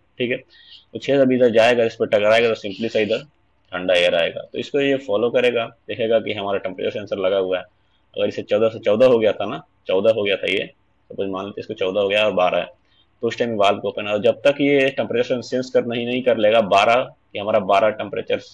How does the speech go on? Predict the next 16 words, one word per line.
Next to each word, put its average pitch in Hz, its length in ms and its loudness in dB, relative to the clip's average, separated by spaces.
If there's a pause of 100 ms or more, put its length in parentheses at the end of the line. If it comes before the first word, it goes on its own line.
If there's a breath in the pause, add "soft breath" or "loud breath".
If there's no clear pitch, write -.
(300)
आ 104 100 0
गया 95 240 2
है, - 160 -8 (400 soft breath)
तब - 60 -8
तक - 240 -4
ये 117 100 -2
open 90 380 -2
रहेगा। 85 320 0 (120)
जैसे 107 200 -4
ही 117 60 -4
बारह 107 260 4
से 113 100 -6
कम 110 200 -4
हो 107 80 -6
जाएगा, 110 260 0
ये 71 260 -4